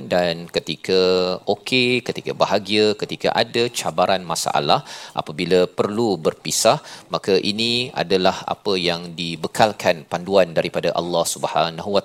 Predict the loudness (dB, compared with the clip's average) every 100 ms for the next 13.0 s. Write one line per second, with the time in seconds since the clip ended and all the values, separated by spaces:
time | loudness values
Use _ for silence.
0 | 4 4 6 6 4 -12 -14 -10 -2 6
1 | 6 6 6 6 6 2 0 2 4 2
2 | 2 -4 0 0 4 4 4 0 -2 0
3 | -2 -2 -4 -4 -2 -4 -2 -2 0 -4
4 | 0 0 2 0 -6 -12 -2 2 4 4
5 | 2 2 0 0 0 0 0 -4 -4 0
6 | 2 0 0 -2 -2 -6 -6 -6 -4 -2
7 | -2 -2 -6 -4 0 0 0 -4 -6 -6
8 | -2 -2 2 2 2 -2 -2 -2 -2 -2
9 | -6 -4 -4 0 0 0 -4 -6 -4 0
10 | 0 0 -6 -12 -6 -2 4 4 4 0
11 | 2 2 2 0 -2 -4 0 -2 2 2
12 | 2 -2 -4 -2 -2 0 2 2 2